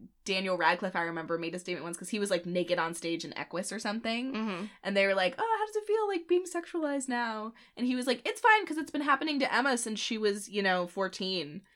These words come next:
Speaker 1: So I'm an adult."
Speaker 2: Yeah, and that's,
Speaker 1: <laughs> Like,
Speaker 2: that's the larger problem.
Speaker 1: <laughs> he was like, "I, you know, it's, it's been very different for the two of us watching it happen to my friend who was fourteen. <laughs> Uh, it's, it's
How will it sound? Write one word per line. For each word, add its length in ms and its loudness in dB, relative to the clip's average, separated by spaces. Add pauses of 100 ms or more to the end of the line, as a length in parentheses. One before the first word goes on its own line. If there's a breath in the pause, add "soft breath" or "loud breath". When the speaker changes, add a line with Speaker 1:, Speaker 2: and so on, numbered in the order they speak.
Speaker 1:
So 140 -2
I'm 180 10
an 80 4
adult." 540 4
Speaker 2:
Yeah, 340 8
and 80 12
that's, 140 12
Speaker 1:
<laughs> 100 -2
Like, 100 4
Speaker 2:
that's 220 12
the 140 -2
larger 320 2
problem. 500 8
Speaker 1:
<laughs> 0 -
he 80 12
was 180 6
like, 320 6
"I, 260 12
you 200 6
know, 160 8
it's, 200 2
it's 200 -2
been 180 4
very 280 12
different 400 6
for 80 0
the 80 -6
two 180 4
of 100 6
us 200 2
watching 340 4
it 80 2
happen 240 4
to 60 2
my 140 0
friend 300 0
who 100 -2
was 120 -6
fourteen. 640 -2
<laughs> 40 -20 (200 loud breath)
Uh, 240 4 (140)
it's, 500 -2
it's 320 -2